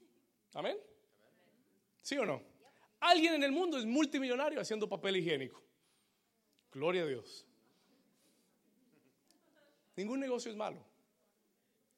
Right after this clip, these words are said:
Ese no es el problema. That's not the problem. ¿Sabe cuál es el problema de la gente? Que lo hace por emoción. La gente lo hace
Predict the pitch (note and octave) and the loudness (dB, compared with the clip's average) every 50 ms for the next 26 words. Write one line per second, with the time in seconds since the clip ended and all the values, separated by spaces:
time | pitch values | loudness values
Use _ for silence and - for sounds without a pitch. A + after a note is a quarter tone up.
0 | _ - F3+ - A#3+ A3+ G#3+ F#3+ G#3 G3+ D#3 - D#3 D3+ D3+ F3+ F#3 D3+ C3 A#2 | _ -14 -12 -10 -8 -8 -8 -6 -6 -6 -6 -6 -8 -6 -6 -6 -6 -8 -10 -14
1 | A#2+ C#3+ D#3 - G#3 F3+ D#3+ - - D#3+ F3+ - A2 G2 _ _ _ _ _ _ | -16 -18 -16 -16 -16 -16 -16 -16 -16 -16 -16 -16 -18 -20 _ _ _ _ _ _
2 | _ _ _ _ _ _ _ _ _ - - E3+ F#3 F#3 F#3 G3 F#3+ F3+ F#3+ F#3+ | _ _ _ _ _ _ _ _ _ -8 -4 -4 -4 -4 -4 -6 -8 -6 -8 -8
3 | F#3+ E3 D#3+ E3+ F3+ F3+ E3 D3 C#3+ B2+ C#3+ F#3 A3 G#3 - D3 - _ _ _ | -6 -6 -6 -6 -6 -6 -6 -6 -8 -8 -8 -10 -10 -10 -14 -16 -18 _ _ _
4 | _ _ - C#3 C3+ C3+ C#3+ C3+ - E3+ F#3 E3 C#3 A#2+ A2+ - - C#3+ C3+ A#2 | _ _ -16 -14 -12 -12 -10 -10 -12 -10 -8 -10 -10 -10 -10 -12 -12 -12 -12 -14
5 | - _ _ _ _ _ _ _ _ _ _ _ _ _ _ _ _ _ _ _ | -16 _ _ _ _ _ _ _ _ _ _ _ _ _ _ _ _ _ _ _
6 | _ _ _ _ _ _ _ _ _ _ _ _ _ _ _ _ _ _ _ _ | _ _ _ _ _ _ _ _ _ _ _ _ _ _ _ _ _ _ _ _
7 | _ _ _ _ _ _ _ _ _ _ _ _ _ _ _ _ _ _ _ _ | _ _ _ _ _ _ _ _ _ _ _ _ _ _ _ _ _ _ _ _
8 | _ _ _ _ _ _ _ _ _ _ _ _ _ _ - _ _ _ _ _ | _ _ _ _ _ _ _ _ _ _ _ _ _ _ -20 _ _ _ _ _
9 | _ _ _ - A#2 - D3 D3 C#3+ - D3 B2 B2+ B2 C3 C3 - D3 C3+ | _ _ _ -20 -18 -10 -10 -10 -8 -8 -10 -8 -8 -8 -8 -8 -8 -10 -10